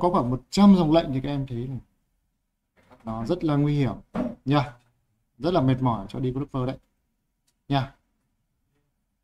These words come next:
Cho nên ở đây là thực ra là ông input info của cha ấy, ông ấy không hề sai, mà ông ấy chỉ là thiếu thôi. Dạ. Thì như thế nói là nếu mà thiếu thì ta sẽ, ta sẽ vẫn dùng nó,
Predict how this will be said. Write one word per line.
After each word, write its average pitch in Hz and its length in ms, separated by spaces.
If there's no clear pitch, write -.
Cho 185 160
nên 185 180
ở 143 80
đây 170 180
là 160 140
thực 131 120
ra 156 220
là 131 140
ông 156 180
input 160 240
info 156 440
của 110 160
cha 185 380
ấy, 180 140
ông 175 120
ấy 202 100
không 196 180
hề 156 120
sai, 185 460
mà 147 100
ông 160 100
ấy 175 120
chỉ 139 80
là 117 140
thiếu 165 220
thôi. 226 100
Dạ. 147 340
Thì 143 80
như 170 100
thế 156 100
nói 143 220
là 156 180
nếu 165 120
mà 196 140
thiếu 165 320
thì 165 220
ta 156 300
sẽ, - 240
ta 165 120
sẽ 175 160
vẫn 202 200
dùng 170 180
nó, 175 200